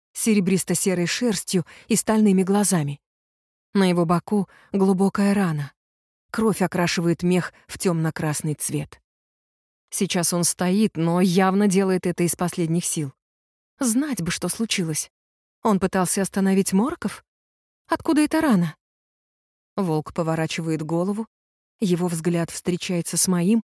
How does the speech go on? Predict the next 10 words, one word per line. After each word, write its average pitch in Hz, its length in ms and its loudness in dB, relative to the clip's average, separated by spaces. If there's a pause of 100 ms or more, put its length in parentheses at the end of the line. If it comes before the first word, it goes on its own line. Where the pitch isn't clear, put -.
(280)
и 214 100 2
он 208 160 4
делает 185 360 2
движение, 214 540 2
которое 190 420 0
можно 214 380 0
читать 196 380 -2
как - 260 -6 (260)
"иди 190 220 0
сюда". 180 360 -2